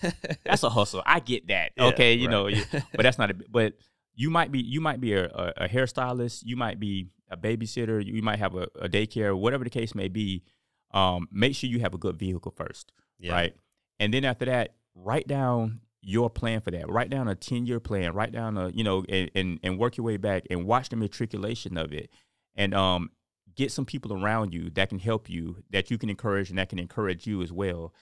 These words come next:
Speaker 2: And I know that it can happen for you. You know, I wanna look back in ten
Speaker 1: Yeah.
Speaker 2: years and hear, and see a lot of testimonies like, "Hey, man, took y'all's advice," and all this stuff
Speaker 1: Yeah.
Speaker 2: like that and everything. So.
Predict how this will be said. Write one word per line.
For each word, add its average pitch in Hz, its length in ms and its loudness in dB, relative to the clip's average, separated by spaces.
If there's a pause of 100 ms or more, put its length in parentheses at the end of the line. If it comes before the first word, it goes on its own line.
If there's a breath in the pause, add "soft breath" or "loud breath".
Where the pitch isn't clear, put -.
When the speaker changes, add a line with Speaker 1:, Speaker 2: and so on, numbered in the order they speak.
(300 soft breath)
Speaker 2:
And 92 280 2 (260)
I 110 120 6
know 113 280 4
that 98 160 2
it 98 80 -2
can 95 100 -6
happen 98 260 -4
for 92 180 -12
you. 80 260 -12
You 95 100 -2
know, 87 120 0
I 90 80 0
wanna 110 180 0
look 107 140 -2
back 98 160 2
in 92 80 -4
ten 104 180 -6
Speaker 1:
Yeah. 101 60 -2
Speaker 2:
years 95 200 0
and 92 140 -6
hear, 107 200 -4
and 98 120 -6
see 113 180 -4
a 98 40 -2
lot 92 180 2
of 90 60 -6
testimonies 92 500 -2
like, 85 140 0
"Hey, 113 120 0
man, 92 480 -2
took - 180 -12
y'all's 95 200 -6
advice," 95 420 -6
and 87 120 -12
all 90 120 -6
this 92 120 -8
stuff 90 160 -6
Speaker 1:
Yeah. 73 60 -8
Speaker 2:
like 87 160 -6
that 87 220 -4
and 85 100 -10
everything. 82 420 -12
So. 85 280 -14